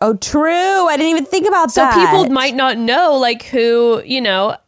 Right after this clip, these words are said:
Speaker 2: and even though I know that
Speaker 1: That's so
Speaker 2: they talked
Speaker 1: true.
Speaker 2: about leaving, or, like, how on day ten, that was when,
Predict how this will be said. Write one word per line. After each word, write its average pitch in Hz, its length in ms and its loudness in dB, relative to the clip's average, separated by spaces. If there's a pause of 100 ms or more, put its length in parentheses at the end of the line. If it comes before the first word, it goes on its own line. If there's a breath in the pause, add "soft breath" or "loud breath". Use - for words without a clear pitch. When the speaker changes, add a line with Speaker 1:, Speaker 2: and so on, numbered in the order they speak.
(480)
Speaker 2:
and 277 160 -2
even 330 220 -2
though 349 120 0
I 302 80 0
know 277 220 0
that 254 320 -4
Speaker 1:
That's 285 260 -2
so 359 160 0
Speaker 2:
they 277 140 2
talked 480 320 4
Speaker 1:
true. - 80 2
Speaker 2:
about 190 300 2
leaving, 226 440 -4
or, 226 240 0
like, 214 160 -4
how 208 340 -4 (340)
on 220 280 -2
day 214 240 -2
ten, 208 580 -4 (440)
that 196 200 -2
was 208 200 -2
when, 196 580 -4